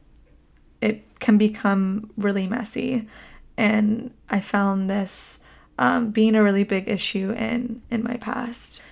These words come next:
Tip number four is surrender and let go.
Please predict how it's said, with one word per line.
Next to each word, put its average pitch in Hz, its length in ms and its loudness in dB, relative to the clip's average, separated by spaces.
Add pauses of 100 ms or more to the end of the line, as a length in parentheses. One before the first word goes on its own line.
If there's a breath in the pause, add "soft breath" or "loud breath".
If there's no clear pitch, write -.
(180 soft breath)
Tip 254 200 6
number 294 260 6
four 220 280 6
is 202 260 6
surrender 196 680 4
and 190 580 -2
let 214 260 -2
go. - 460 -2